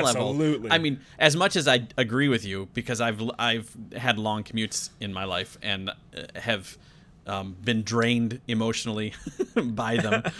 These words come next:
Speaker 2: <laughs>
Speaker 1: um, and financially with gas and, or whatever, um, just time. But, uh, you know, it, it, at some point it's like, I didn't have to apply for the job where that took me an hour to get to.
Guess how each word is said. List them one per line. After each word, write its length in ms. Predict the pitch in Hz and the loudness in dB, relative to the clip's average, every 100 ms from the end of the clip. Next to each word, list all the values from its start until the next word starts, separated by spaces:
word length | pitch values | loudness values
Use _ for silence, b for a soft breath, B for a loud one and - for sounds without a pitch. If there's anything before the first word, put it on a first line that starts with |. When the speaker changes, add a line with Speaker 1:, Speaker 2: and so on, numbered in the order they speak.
| 220 | -6
Speaker 2:
<laughs> 260 | - - - | -8 -10 -4
Speaker 1:
um, 260 | 117 110 110 | -2 -2 0
and 240 | 123 117 | 2 0
financially 580 | 123 120 117 113 113 110 | 0 0 0 -4 -4 -4
with 240 | 107 104 | -6 -6
gas 320 | - 117 120 113 | -2 0 0 -4
and, 140 | 104 | -6
or 160 | 107 107 | -6 -4
whatever, 400 | 110 113 104 - B B | -2 -2 -6 -8 B B
um, 300 | 104 101 101 - | -2 -2 -2 -2
just 220 | 131 - | -2 -2
time. 400 | 139 131 107 107 B B B - | -2 -2 -2 -6 B B B 0
But, 180 | 127 117 | 4 4
uh, 320 | 110 104 101 - - | 4 2 -2 -6 -8
you 160 | 135 135 | 0 6
know, 200 | 123 123 | 6 4
it, 220 | - - | -2 -8
it, 320 | 131 131 - - | -4 -6 -4 -4
at 160 | 135 | -2
some 160 | - 143 | 0 0
point 140 | 139 | 0
it's 80 | 113 | 0
like, 180 | 117 117 - | -2 -2 0
I 300 | 143 156 165 | 4 6 4
didn't 400 | 127 143 151 139 | 2 0 0 -2
have 260 | 143 127 - | 2 2 2
to 120 | 127 | -2
apply 400 | 113 - 110 110 | -2 2 4 4
for 120 | - | 0
the 100 | 101 | -6
job 460 | 95 107 101 95 - - 110 | -2 0 0 -2 -8 -18 -10
where 120 | 110 | -4
that 200 | 101 95 - - - - - | -2 -2 -6 -20 -20 -20 -10
took 240 | - 127 113 | -6 -4 -4
me 80 | |
an 80 | 101 | -4
hour 260 | 90 95 90 | -4 -4 -6
to 80 | 85 | -6
get 220 | 90 - | -6 -6
to. 280 | 85 71 | -10 -10